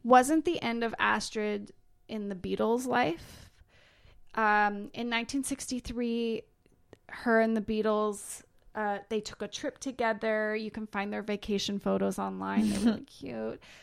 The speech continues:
Speaker 1: Um, by nineteen sixty-four, of course, the Beatles had m-, made it, you know, huge, and they were filming A Hard Day's Night in England. And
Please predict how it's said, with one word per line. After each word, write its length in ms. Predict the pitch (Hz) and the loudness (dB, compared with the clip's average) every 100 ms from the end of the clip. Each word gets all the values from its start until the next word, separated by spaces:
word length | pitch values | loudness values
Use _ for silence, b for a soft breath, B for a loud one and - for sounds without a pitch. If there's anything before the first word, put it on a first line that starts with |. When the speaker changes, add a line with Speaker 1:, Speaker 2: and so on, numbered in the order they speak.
| B - | B 0
Speaker 1:
Um, 360 | 214 202 208 | 4 4 2
by 160 | 214 226 | 0 0
nineteen 340 | 220 226 269 | 0 -2 -4
sixty-four, 640 | - 233 - 208 233 220 202 | -4 -6 -8 -4 2 4 4
of 140 | - | 0
course, 340 | - 196 196 | 0 2 2
the 120 | - 185 | -2 0
Beatles 340 | 190 196 185 | 2 2 0
had 140 | 196 | -2
m-, 140 | 185 - | -4 -8
made 340 | 208 196 190 190 | -8 -6 -6 -8
it, 200 | - - 214 | -10 -12 -14
you 80 | |
know, 160 | 190 185 | -12 -12
huge, 640 | 190 - 254 254 220 214 | -12 -2 2 2 0 -4
and 120 | 220 190 | -6 -4
they 60 | |
were 100 | 196 | -6
filming 360 | - 208 208 214 | -6 -4 -2 -2
A 40 | |
Hard 280 | 196 196 196 | 2 2 4
Day's 240 | 196 202 | 0 0
Night 200 | 190 196 | -2 -4
in 140 | 220 190 | -4 -6
England. 640 | 185 185 185 190 202 208 | -6 -4 -4 -4 -8 -6
And 280 | 190 185 | -8 -8